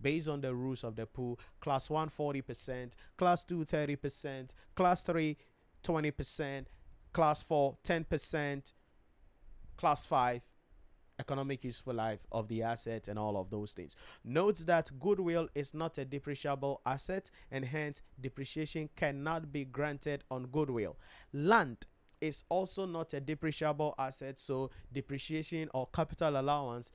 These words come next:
will not be granted on land. So that is why in the pooling system, land acquisition, you don't see it coming anywhere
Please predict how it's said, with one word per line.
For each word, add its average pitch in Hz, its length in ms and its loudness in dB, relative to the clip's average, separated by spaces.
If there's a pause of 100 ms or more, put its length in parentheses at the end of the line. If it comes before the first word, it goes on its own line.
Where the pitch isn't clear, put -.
(160)
will 139 240 -2
not 151 240 -4
be 143 100 -4
granted 139 560 -2
on 120 180 0
land. 131 280 -2 (180)
So - 160 -4
that 156 180 2
is 180 160 -2
why 165 280 2
in 147 140 -6
the 139 120 -2
pooling 165 460 2
system, 147 640 -4 (320)
land 170 440 -2 (100)
acquisition, 139 800 -2 (220)
you 143 100 -4
don't 160 220 -4
see 165 340 -4
it 151 320 -4
coming 151 480 -2
anywhere 143 560 0